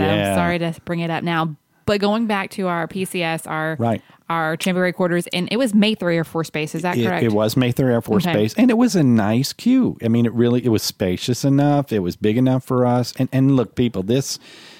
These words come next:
Speaker 1: this is not just a hotel room. Some of these are, uh, designed to live in for a while. So they have kitchens in 'em. They have,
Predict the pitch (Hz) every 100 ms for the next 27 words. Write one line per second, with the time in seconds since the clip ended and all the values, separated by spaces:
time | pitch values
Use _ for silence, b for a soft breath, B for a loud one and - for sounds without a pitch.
0 | B 107 123 143 - - 113 110 110 107
1 | - 101 - 101 87 - 117 117 85 69
2 | - - b b b - - 127 131 135
3 | 101 98 90 87 - - 98 92 87 85
4 | - - 98 87 85 78 95 85 107 139
5 | 135 117 110 104 113 107 104 95 95 87
6 | 92 120 104 69 - 101 95 117 131 127
7 | - 113 - 110 110 117 107 110 113 113
8 | 110 98 92 95 92